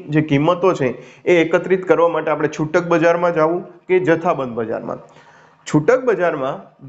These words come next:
જુદા જુદા સ્થળે એની જુદી જુદી કિંમત હોઈ શકે, તો જથ્થાબંધ કિંમત પણ આપણે લઈ શકીએ છીએ, અથવા તો એને એકત્રિત કરી જુદા જુદા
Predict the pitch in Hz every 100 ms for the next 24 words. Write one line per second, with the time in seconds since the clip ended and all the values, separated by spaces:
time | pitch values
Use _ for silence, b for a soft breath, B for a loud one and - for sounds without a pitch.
0 | 123 147 190 226 214 220 226 185 160 185
1 | 185 180 135 - 156 156 160 156 156 127
2 | 135 143 160 156 165 - - - 127 131
3 | 131 147 160 156 156 160 160 160 156 151
4 | 143 151 156 147 147 147 160 - B B
5 | - 170 226 240 165 - B B - 170
6 | 208 170 160 202 240 233 - 139 117 120
7 | 135 151 170 165